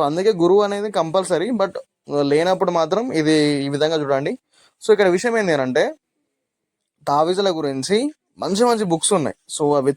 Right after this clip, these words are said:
తెలుగులో లేవు, but హిందీలో ఉన్నాయి. So హిందీలో ఉన్న, ఉర్దూలో ఉన్నాయి, హిందీలో ట్రాన్స్లేట్ చేసేసి వాళ్ళు అయితే ప్రింట్అవుట్ తీయడం జరిగింది.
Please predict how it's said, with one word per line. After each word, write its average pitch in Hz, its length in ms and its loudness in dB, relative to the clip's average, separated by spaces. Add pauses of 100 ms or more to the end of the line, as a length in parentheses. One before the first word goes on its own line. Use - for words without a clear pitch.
తెలుగులో 139 340 2
లేవు, 180 140 -2 (100)
but 202 140 -2 (320)
హిందీలో 156 380 0
ఉన్నాయి. 143 240 -8 (580)
So 196 80 2 (220)
హిందీలో 202 420 2
ఉన్న, 123 100 -6 (120)
ఉర్దూలో 190 400 0
ఉన్నాయి, 208 260 -2
హిందీలో 208 380 2
ట్రాన్స్లేట్ 170 480 0
చేసేసి 196 340 -2
వాళ్ళు 156 180 0 (120)
అయితే 139 200 0
ప్రింట్అవుట్ 139 400 0
తీయడం 139 300 2
జరిగింది. 117 340 -2